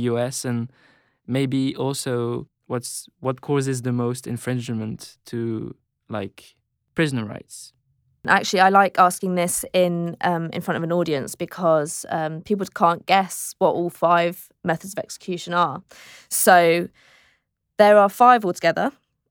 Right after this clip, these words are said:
Speaker 2: Um, lethal injection is the most widely used,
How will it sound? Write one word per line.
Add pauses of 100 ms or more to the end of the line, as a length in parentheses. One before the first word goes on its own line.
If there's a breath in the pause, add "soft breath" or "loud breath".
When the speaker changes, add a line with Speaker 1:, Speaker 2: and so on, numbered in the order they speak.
(320)
Speaker 2:
Um,
lethal
injection
is
the
most
widely
used,